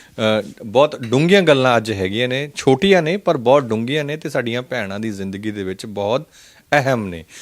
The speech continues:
ਸੋ ਉਮੀਦ ਕਰਦਾ ਇਹ ਨੁਸਖਾ, ਇਹ ਫਾਰਮੂਲਾ ਤੁਸੀਂ ਇਸਤੇਮਾਲ ਕਰੋਗੇ, ਪਰ ਡਾਕਟਰ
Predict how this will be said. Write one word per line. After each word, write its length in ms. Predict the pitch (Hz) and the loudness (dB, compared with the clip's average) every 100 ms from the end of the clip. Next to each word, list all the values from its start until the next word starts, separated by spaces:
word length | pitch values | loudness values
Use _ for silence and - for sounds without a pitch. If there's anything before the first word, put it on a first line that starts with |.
| - _ | -20 _
ਸੋ 340 | - 175 175 135 | 2 4 2 -2
ਉਮੀਦ 260 | 143 160 | 0 2
ਕਰਦਾ 340 | - 170 175 175 | 2 2 0 -2
ਇਹ 160 | 160 | 0
ਨੁਸਖਾ, 380 | 135 - - 143 | -2 -2 2 4
ਇਹ 120 | 151 | 4
ਫਾਰਮੂਲਾ 460 | 139 117 113 117 120 | 2 0 0 0 -2
ਤੁਸੀਂ 260 | 120 - | -2 -6
ਇਸਤੇਮਾਲ 460 | 113 - 92 92 107 | -8 -6 -6 -4 -4
ਕਰੋਗੇ, 420 | 117 120 131 160 | -4 -4 -4 -6
ਪਰ 180 | 170 120 | -4 -4
ਡਾਕਟਰ 460 | 95 90 - 104 | -4 -8 -8 -8